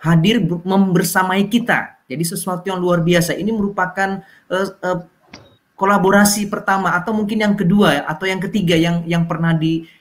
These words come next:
ditayangkan di, eh, channel Kota Raja pada saat ini. Eh, saya mewakili guru penggerak mengucapkan terima kasih kepada adik-adik sekalian. Ada adik Vira, ada adik Salsabila, adik Lisa, kemudian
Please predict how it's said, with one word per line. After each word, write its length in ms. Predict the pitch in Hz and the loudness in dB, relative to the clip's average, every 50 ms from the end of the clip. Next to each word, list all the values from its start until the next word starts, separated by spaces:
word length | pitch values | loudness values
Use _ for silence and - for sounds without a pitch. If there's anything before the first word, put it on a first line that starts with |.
| _ _ _ - | _ _ _ -12
ditayangkan 880 | 147 143 156 151 - 165 160 170 202 233 254 247 - 214 160 170 175 | -6 -6 -6 -4 -2 0 0 2 2 2 0 -2 -2 -2 0 0 2
di, 400 | 165 156 165 165 165 160 156 151 | 2 4 4 4 4 4 2 0
eh, 160 | - 156 156 156 - | -2 -4 -4 -4 -2
channel 320 | - 165 160 156 156 156 - | -2 -2 0 0 -2 -2 -4
Kota 160 | 156 - 151 | -6 -4 -4
Raja 640 | 147 143 143 139 143 147 143 143 143 139 135 - - | -4 -4 -4 -4 -2 -2 0 0 -2 -4 -4 -6 -4
pada 240 | 147 143 139 139 | -4 -2 -2 -2
saat 400 | 139 139 - 139 139 139 135 - | -4 -4 -4 -4 -4 -4 -6 -6
ini. 320 | 135 135 131 127 120 117 - _ _ _ _ _ _ | -10 -8 -8 -8 -10 -10 -12 _ _ _ _ _ _
Eh, 160 | - 139 143 | -6 -4 -4
saya 240 | 147 147 165 170 185 | -2 0 0 0 2
mewakili 720 | 202 196 185 175 170 170 170 170 170 170 170 170 175 175 170 151 | 2 2 2 2 2 2 2 2 4 4 4 4 4 4 2 4
guru 240 | 160 170 175 165 170 | 4 4 4 4 2
penggerak 480 | 170 156 151 160 170 190 202 202 196 185 | 2 2 2 4 4 4 2 2 0 -2
mengucapkan 800 | 170 160 156 160 165 160 160 - - 165 160 160 160 160 160 165 - _ - | -2 -2 -2 0 -2 -4 -4 -2 -2 -2 -2 -2 -2 -6 -8 -10 -10 _ -2
terima 240 | 170 170 165 165 170 | 0 2 2 2 0
kasih 320 | 165 165 - 208 196 - | -2 -2 -2 -4 -4 -4
kepada 240 | 165 156 156 156 - | -4 -2 -2 -2 -2
adik-adik 400 | 151 151 165 160 156 160 - - | -4 -4 -4 -4 -4 -6 -6 -8
sekalian. 1040 | - - 160 156 156 156 160 165 165 175 190 208 220 233 240 247 262 269 262 - _ _ _ _ _ | -6 -4 -2 0 0 2 2 2 2 4 4 2 2 2 0 -2 -4 -8 -12 -16 _ _ _ _ _
Ada 320 | 135 139 139 139 147 139 - - | -6 -4 -2 0 0 0 0 -2
adik 240 | 143 139 139 147 - | -4 -4 -6 -8 -8
Vira, 880 | - 214 220 220 214 202 196 185 185 185 185 185 185 185 185 185 - - | -4 -2 0 2 2 2 2 4 4 4 4 2 2 0 -2 -4 -8 -8
ada 400 | - 143 139 139 139 139 135 - 143 | -10 -10 -8 -6 -6 -6 -4 -4 -6
adik 160 | 139 143 147 - | -6 -6 -10 -12
Salsabila, 1300 | - - 147 139 139 - 147 139 143 165 202 208 208 190 185 185 185 185 180 180 180 180 180 - - | -10 -10 -8 -8 -6 -6 -4 -4 -2 0 0 2 2 4 4 4 4 4 2 2 0 -2 -6 -12 -14
adik 400 | - 131 127 127 127 139 - - - | -14 -14 -12 -10 -10 -10 -10 -8 -6
Lisa, 800 | 147 - 233 226 - - 220 185 180 185 185 185 190 190 190 196 - | -4 -2 0 0 0 2 2 2 4 4 4 2 0 -2 -4 -8 -10
kemudian 600 | - 151 143 143 143 143 139 143 139 143 143 | -10 -8 -6 -6 -6 -4 -4 -4 -4 -4 -8